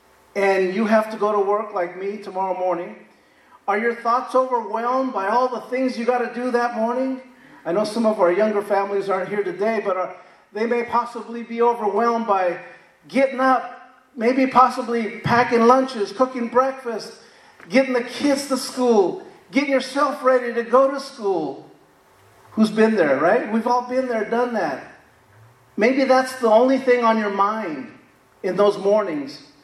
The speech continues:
Or is the thought process more like this? "Lord, thank you for another day. That I have a family I can cook breakfast for. I have food in my refrigerator I can pack lunches. I have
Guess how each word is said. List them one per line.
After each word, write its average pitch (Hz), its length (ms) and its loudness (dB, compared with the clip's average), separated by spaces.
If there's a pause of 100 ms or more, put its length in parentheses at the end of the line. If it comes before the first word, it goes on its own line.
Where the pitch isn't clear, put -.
(520)
Or 233 220 4
is 233 80 -4
the 233 100 -6
thought 254 340 -2
process 233 480 -4
more 226 220 2
like 202 280 0
this? - 680 -4 (840)
"Lord, 202 280 2
thank 208 280 -4
you 196 80 -6
for 170 160 -2
another 165 300 -2
day. 143 420 -6 (1080)
That 160 120 6
I 196 120 10
have 190 160 2
a 202 60 -2
family 196 460 4
I 160 60 4
can - 140 -8
cook 180 240 -4
breakfast 175 400 -2
for. 185 360 -6 (380)
I 202 160 8
have 214 240 2
food 233 220 0
in 202 140 6
my 175 140 6
refrigerator 202 720 2
I 160 60 0
can 156 160 -10
pack 151 340 -4
lunches. 208 640 -6 (800)
I 220 160 6
have 226 600 0